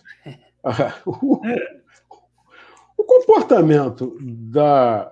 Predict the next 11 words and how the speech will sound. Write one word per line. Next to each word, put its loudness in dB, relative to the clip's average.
é, -10
dos 0
jovens 2
passou -2
a -16
ser, -10
assim, -8
muito -6
mais 0
libertário, 0
né? -6